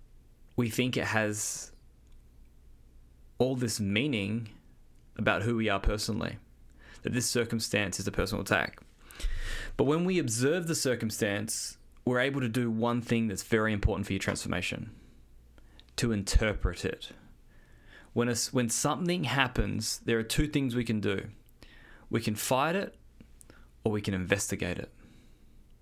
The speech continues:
We can figure out why it's here. We can learn from it.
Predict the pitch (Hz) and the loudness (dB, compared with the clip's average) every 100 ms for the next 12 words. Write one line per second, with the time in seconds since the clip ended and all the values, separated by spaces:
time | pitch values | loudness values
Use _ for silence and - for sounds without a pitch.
0 | - - - - - - 110 101 - 135 | -20 -20 -20 -20 -10 -4 -2 -2 -2 -2
1 | 131 123 110 107 67 98 95 95 92 - | 2 2 2 0 0 0 2 2 2 0
2 | - 95 90 - - 110 107 101 104 104 | -2 -2 -2 -4 -2 0 0 2 2 0
3 | 104 92 82 | 0 -2 -2